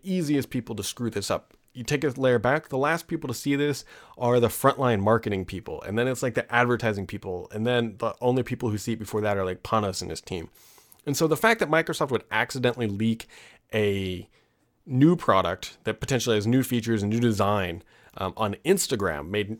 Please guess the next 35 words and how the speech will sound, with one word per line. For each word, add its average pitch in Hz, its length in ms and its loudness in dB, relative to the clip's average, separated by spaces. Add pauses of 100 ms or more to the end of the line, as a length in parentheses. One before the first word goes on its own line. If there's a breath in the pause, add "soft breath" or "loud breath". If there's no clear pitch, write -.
really, 165 600 2 (160)
really 123 240 -4
no 104 380 4
sense, 92 420 -4
because 101 300 -10
that 156 220 0
means 107 320 -4
that, 98 180 -4 (1080)
that 175 120 -10
means, 160 280 0
like, 95 160 -6
thousands 127 880 2
of 95 100 -6
people 98 300 -2
know 98 160 -2
about 92 220 -4
the 98 80 -12
Surface 107 320 -6
Book - 240 -10
two 131 260 -2
is, 170 240 -4 (380 loud breath)
and 123 140 2
the 117 60 4
fact 165 240 2
that 151 100 2
the 123 80 0
leaks 131 240 0
have 123 100 -2
been 110 140 -2
so 156 640 2
small, 160 680 0 (580 soft breath)
um, 110 380 2
tells 139 260 2
me 120 120 2
that, 107 220 -2